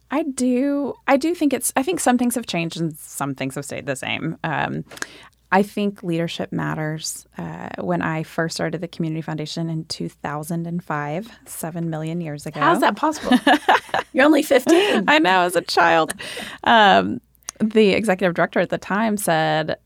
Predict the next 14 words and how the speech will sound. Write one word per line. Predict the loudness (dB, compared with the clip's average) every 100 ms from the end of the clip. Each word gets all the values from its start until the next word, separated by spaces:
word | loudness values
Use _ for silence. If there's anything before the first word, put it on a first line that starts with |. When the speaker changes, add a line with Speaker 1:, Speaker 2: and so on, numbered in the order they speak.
| _ _ _
Speaker 1:
as | -2 0
we | 0
were | -2
reviewing | -2 -4 -2 -2
grants, | -2 -2 -2
he | -4
said, | -6 -4
you | -4
know, | -2
"Bet | -2 -2
on | -2
the | -4
jockey." | -4 -6 -8 -12 -12 _ _ _ _ _
And | -6 -2 0 0 -2 -4 -4